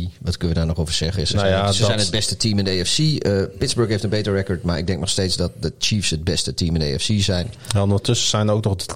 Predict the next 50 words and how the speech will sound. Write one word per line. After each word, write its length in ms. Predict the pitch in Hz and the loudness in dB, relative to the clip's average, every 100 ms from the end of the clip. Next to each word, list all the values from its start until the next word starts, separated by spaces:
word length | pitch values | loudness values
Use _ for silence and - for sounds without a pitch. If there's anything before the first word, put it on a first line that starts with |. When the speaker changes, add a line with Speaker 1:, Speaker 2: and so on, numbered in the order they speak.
| - | -4
Speaker 2:
teams 460 | - 120 110 - - | 2 4 4 0 -2
in 240 | - 110 | 0 2
de 340 | 101 98 95 - | 4 4 2 -2
divisie 460 | 104 98 135 110 101 | -2 2 0 2 2
bij 160 | 85 | 0
de 80 | 87 | -2
Chiefs 280 | - 98 - | -2 -2 0
zijn, 320 | 98 95 95 | 0 2 2
eh, 80 | 92 90 - | 0 -2 0
punten 320 | 131 135 110 | 0 2 0
van 160 | - 92 | 0 -2
elkaar 340 | 107 113 110 | 2 2 2
aan 60 | 101 | 2
het 160 | 95 - | 0 0
afsnoepen. 540 | 113 - 143 135 175 - - - | -2 4 2 2 -2 -4 -20 -2
Speaker 1:
Ja. 300 | 113 107 98 - - - _ - | 2 2 0 -8 -20 -20 _ -6
Speaker 2:
Want 220 | 110 107 | -2 -2
de 80 | 101 | -2
Chargers 600 | - 123 135 - - - - - - - - - - - - - - - - - - - - - - - - | 0 2 2 -2 -4 -6 -8 -16 -14 -14 -14 -16 -18 -20 -20 -20 -20 -20 -20 -20 -16 -4 -2 -2 -4 -6 -4
verloren 460 | - 117 113 101 90 | -2 2 2 2 2
weer. 260 | 87 101 123 - | 2 0 -2 -10
Ja, 140 | 131 113 | -2 0
ik 100 | 113 | 4
zucht 260 | - 160 | 4 2
er 60 | 123 | 2
expres 440 | 117 - - 143 - | 0 0 2 2 2
bij, 220 | 98 98 | 0 2
omdat 340 | 104 110 107 - | 4 2 0 -6
op 120 | 113 | -2
de 100 | - | 2
een 60 | 156 | 4
of 60 | |
andere 160 | 151 131 | 6 6
manier 160 | 127 120 | 6 4
gun 200 | - 151 | 2 0
ik 100 | 131 | 0
het 120 | 110 | -2
ze 160 | - | 2
zo. 360 | 107 127 110 151 - - - - - | 4 4 4 0 -8 -18 -18 -20 -8
Het 140 | - | -2
werd 180 | 120 113 | 0 2
dertig 320 | 135 156 - | 2 2 2
eenendertig 560 | - 123 117 107 135 123 | 2 2 4 4 2 2
tegen 240 | 123 110 | 0 0
de 60 | 107 | 0
Denver 300 | 117 117 107 | 2 2 2
Broncos 460 | 98 131 143 117 110 | 2 2 4 2 4
en 160 | 107 | 2
Drew 260 | 101 113 107 | 2 4 6
Lock, 340 | 107 151 - | 4 2 -2